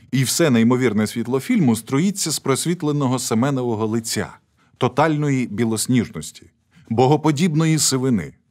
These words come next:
Попри нав'язливий атеїзм картини, одного тільки діда Семена вистачає, щоби трактувати землю як винятково релігійний твір.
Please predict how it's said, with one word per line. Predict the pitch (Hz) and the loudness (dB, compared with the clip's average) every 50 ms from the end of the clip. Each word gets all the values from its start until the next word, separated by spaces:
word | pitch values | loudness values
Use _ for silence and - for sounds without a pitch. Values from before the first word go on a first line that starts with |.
| _ _ _ _ _ _ _ _ | _ _ _ _ _ _ _ _
Попри | - 175 170 - 135 123 123 | 0 2 2 2 0 0 0
нав'язливий | 123 127 139 127 139 147 131 104 104 113 117 113 113 113 | 2 0 0 2 2 0 0 0 0 -2 0 0 -2 -2
атеїзм | - 101 - 117 117 104 101 113 | -4 -6 -6 -4 -4 -2 -4 -4
картини, | 107 - 139 147 - 196 185 160 113 95 - - _ _ - | -4 -4 -6 -4 -2 0 2 2 2 0 -2 -8 _ _ -2
одного | - 165 139 147 180 165 180 226 220 | 0 0 2 4 4 4 4 4 2
тільки | 226 - 160 - 185 170 | 0 -4 -2 0 0 2
діда | 156 185 160 175 170 | 4 4 4 4 2
Семена | - - 190 190 180 139 110 104 | 2 4 4 4 4 2 2 0
вистачає, | 101 110 107 - 143 135 - 202 202 180 151 120 - - _ _ | 0 -2 -2 -2 -4 -2 0 0 2 2 2 0 -2 -10 _ _
щоби | - - 160 151 139 151 | -2 0 0 2 2 2
трактувати | - - 185 - - 156 151 160 143 - 135 | 2 0 -2 2 0 2 4 4 2 2 0
землю | 131 113 175 262 262 202 135 113 101 - - - - _ | 0 2 4 4 4 4 4 2 0 -2 -6 -20 -12 _
як | 120 151 151 - | 0 0 0 2
винятково | 127 139 143 143 - - - - 190 190 170 175 160 - | 0 2 2 2 2 0 2 2 2 4 4 2 2 2
релігійний | 120 131 131 123 123 110 107 143 156 147 143 143 131 | 0 0 0 0 0 0 0 0 0 2 2 0 0
твір. | - - 104 92 82 78 | -2 -4 -6 -6 -6 -8